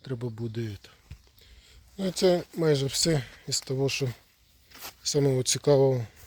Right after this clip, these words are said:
що можна було розказати. Все остальне по приїзду. От. Ну тут, звісно, і деякі кущики з полуничкою будуть в цьому році дуже красиві.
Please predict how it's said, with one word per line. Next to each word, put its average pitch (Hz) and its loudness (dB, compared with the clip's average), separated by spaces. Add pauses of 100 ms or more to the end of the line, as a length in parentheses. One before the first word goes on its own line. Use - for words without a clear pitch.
(160)
що - -8
можна 123 -4
було 120 -2
розказати. - -6 (1700)
Все - 0
остальне 143 4
по - -6
приїзду. 180 0 (1800)
От. 143 4
Ну 160 2
тут, 190 -6
звісно, 165 2
і 165 -10
деякі 151 -6
кущики 165 -10 (120)
з - -2
полуничкою 170 -10
будуть 180 -18
в - -16
цьому 180 -8
році 180 -8
дуже 180 -8
красиві. - -8